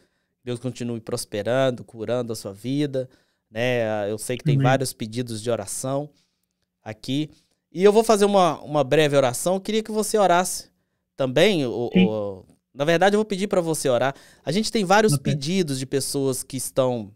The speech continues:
Speaker 1: né, pedindo oração no nosso canal, na, no, no Facebook. E eu gostaria de convidar você, sempre, sempre eu faço isso, você, pra você orar conosco. Nós não sabemos o seu problema, né? Mas
Speaker 2: Exato.
Speaker 1: você aí, neste momento, você pode parar um minutinho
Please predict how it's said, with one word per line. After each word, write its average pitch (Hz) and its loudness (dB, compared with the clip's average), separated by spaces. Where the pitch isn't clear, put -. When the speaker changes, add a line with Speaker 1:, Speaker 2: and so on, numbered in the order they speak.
Speaker 1:
né, 127 -2
pedindo 123 -8
oração 117 -2
no 131 -4
nosso 117 -6
canal, 143 -4
na, 107 -6
no, 110 -10
no 117 -12
Facebook. 151 0
E 165 -2
eu 202 6
gostaria 233 4
de 214 -4
convidar 196 4
você, 151 -2
sempre, 233 -2
sempre 220 0
eu 208 6
faço 151 2
isso, 127 -6
você, 175 -8
pra 196 0
você 196 -2
orar 190 4
conosco. 117 -8
Nós 131 -4
não 180 0
sabemos 185 2
o 143 -4
seu 135 -2
problema, 107 -6
né? 110 -6
Mas 180 0
Speaker 2:
Exato. 135 2
Speaker 1:
você 190 4
aí, 190 4
neste 214 0
momento, 170 -4
você 196 -4
pode 180 -4
parar 170 4
um 160 4
minutinho 160 -2